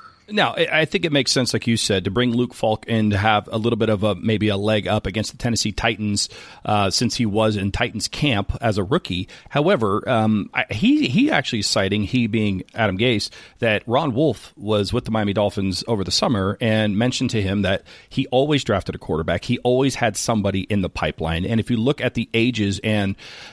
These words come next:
the progression of our quarterbacks in front of Luke Falk, Ryan Tannehill's thirty years old. He is the unquestioned starter and the most talented quarterback we have on the roster, bar none. But David Fales and Brock Osweiler are both twenty-seven, twenty-eight years old.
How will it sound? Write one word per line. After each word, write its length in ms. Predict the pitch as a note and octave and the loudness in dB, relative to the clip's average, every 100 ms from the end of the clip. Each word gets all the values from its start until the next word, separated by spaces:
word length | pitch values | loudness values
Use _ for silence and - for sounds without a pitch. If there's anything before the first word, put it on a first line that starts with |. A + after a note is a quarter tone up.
| - | -4
the 140 | A2 | -2
progression 600 | G2 G2 G#2 D3+ - G2 | 0 -2 0 0 0 -2
of 160 | G2 G2+ | 0 0
our 100 | G2 | 0
quarterbacks 560 | - A2+ G2+ G2+ G2 | 2 2 2 0 0
in 140 | - F#2+ | -2 -2
front 240 | - B2+ | 0 0
of 120 | G2+ | 0
Luke 260 | G#2+ A#2+ A2 | 0 0 -2
Falk, 440 | - C#3 D#3 - - - - - | 0 2 2 -2 -14 -20 -20 -2
Ryan 180 | A#2+ C#3+ | 0 2
Tannehill's 380 | E3 D3 D3 | 2 2 2
thirty 240 | - G#2+ G2+ | 0 0 2
years 160 | A#2+ | 0
old. 220 | G2 F2 - | 0 -4 -4
He 220 | - A2+ | 2 2
is 140 | G2+ | 2
the 120 | A2+ | 0
unquestioned 540 | F2 - - G#2+ - A#2+ | 0 0 0 0 0 0
starter 300 | G#2 F2+ F2 | 0 -2 -2
and 140 | G2+ | 0
the 60 | G2+ | 0
most 180 | F#2+ - | 0 0
talented 320 | G#2+ F#2 F#2 | -2 -2 -4
quarterback 420 | A2+ F#2+ F#2 F#2+ | -4 0 0 0
we 120 | G2+ | 0
have 220 | F2+ F#2+ F2+ | 0 2 2
on 180 | F#2+ | 2
the 60 | G2 | 2
roster, 420 | F#2 F2 - F2+ - _ | 0 -2 -2 -4 -4 _
bar 160 | A2 G2+ | 0 0
none. 220 | E2 - - - - - | -2 -10 -16 -20 -18 -4
But 140 | G#2+ | -2
David 280 | A#2+ C#3 E3 | 2 2 2
Fales 380 | - C3 C3 B2+ | 2 4 4 2
and 120 | G#2+ | 0
Brock 240 | G#2+ G#2+ | 2 2
Osweiler 560 | - A#2+ C3+ F#2+ F#2 F#2 | 2 0 2 0 2 2
are 140 | G#2+ | 2
both 440 | G2+ A#2 A#2 - - | 2 2 0 -2 -10
twenty-seven, 800 | - A2+ A2 G#2+ - E2+ A2 A2+ | -2 2 2 2 0 0 0 0
twenty-eight 560 | - G2+ G#2+ - G2+ - | 0 -2 -2 0 -2 0
years 200 | F#2+ F#2+ | 0 0
old. 280 | F#2 A2+ | 0 0